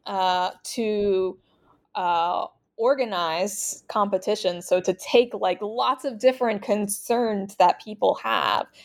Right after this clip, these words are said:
and to stitch them together into a kind of, uh, a sort of options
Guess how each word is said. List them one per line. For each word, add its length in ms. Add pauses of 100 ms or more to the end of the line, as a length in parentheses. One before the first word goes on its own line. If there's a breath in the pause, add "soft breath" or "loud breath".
(160 loud breath)
and 160
to 100
stitch 640
them 260
together 720 (300 loud breath)
into 800 (320 soft breath)
a 240
kind 380
of, 440 (120)
uh, 160 (100)
a 80
sort 220
of 180
options 500